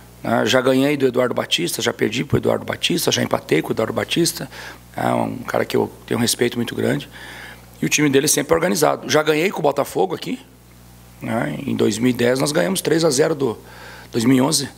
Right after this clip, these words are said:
ganhamos três a zero aqui do, do Mirassol. Já perdi lá agora,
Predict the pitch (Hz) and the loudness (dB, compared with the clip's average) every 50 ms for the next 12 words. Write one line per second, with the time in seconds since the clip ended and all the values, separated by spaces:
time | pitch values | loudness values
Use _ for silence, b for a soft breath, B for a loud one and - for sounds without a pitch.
0 | - - 123 131 147 - - 151 147 170 160 165 143 117 147 156 147 143 - - | -2 0 0 0 0 0 2 2 2 4 2 2 2 2 2 2 0 -2 -4 -4
1 | 143 135 135 110 101 - - B B B B B B B B B B - - 117 | -2 0 0 0 0 -4 -10 B B B B B B B B B B -2 2 4
2 | 123 123 120 113 - - 123 143 170 - - - - B B B B B B B | 4 4 4 4 2 2 2 0 0 -2 -8 -16 -20 B B B B B B B
3 | - 117 117 - 139 120 107 107 147 214 220 - - - 135 156 180 202 | 0 0 2 2 2 0 2 2 2 2 4 2 2 2 2 2 2 0